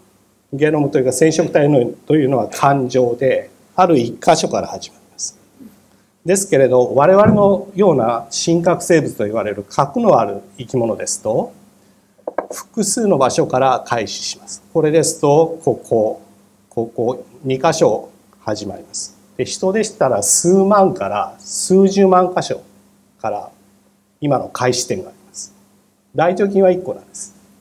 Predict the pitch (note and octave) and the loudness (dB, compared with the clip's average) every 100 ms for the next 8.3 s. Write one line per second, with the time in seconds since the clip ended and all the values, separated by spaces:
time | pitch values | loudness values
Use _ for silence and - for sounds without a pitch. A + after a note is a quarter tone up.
0 | _ _ _ _ - - F#3+ F#3+ - - | _ _ _ _ -20 -4 -2 -2 -4 -2
1 | B2 - D3 D#3 D3+ D3+ C3 G#2 F#2+ - | -2 -2 -2 0 2 2 0 -4 -4 -4
2 | C3+ C3 B2 A2+ G2+ G2+ - _ _ _ | -2 -2 -4 -6 -6 -14 -20 _ _ _
3 | _ - G#3+ G#3+ D3 A2 F#2+ - - _ | _ -6 0 0 0 -2 -4 -8 -16 _
4 | _ _ - B2+ A#2+ - A2+ A2 - D#3 | _ _ -6 -4 -4 -4 -4 -4 -4 -2
5 | A#2 - - _ _ _ _ _ _ _ | -4 -8 -20 _ _ _ _ _ _ _
6 | A2+ - - - D3 E3 - B2+ G#2 F2+ | -14 -14 -16 -18 -14 -12 -6 -4 -4 -8
7 | - - _ _ _ _ _ _ C#3+ - | -14 -20 _ _ _ _ _ _ -8 -4
8 | C3 A#2 - | -4 -6 -10